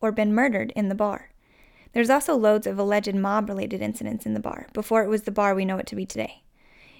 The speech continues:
Originally, it was a slaughterhouse. The funny thing about all that activity,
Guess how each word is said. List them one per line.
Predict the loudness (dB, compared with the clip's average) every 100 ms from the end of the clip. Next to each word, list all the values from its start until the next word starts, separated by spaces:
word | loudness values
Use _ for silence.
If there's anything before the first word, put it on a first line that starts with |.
| _ 0
Originally, | 2 2 0 0 -2 -2
it |
was | -2 -2
a | -4
slaughterhouse. | -2 -2 -2 -6 -12 -16 -18 _ _ _ _ _ _ _
The | -2
funny | 0 -2
thing | 2 2
about | 4 2
all | 2
that | 0 0
activity, | -4 -4 -4 -2 -4 -8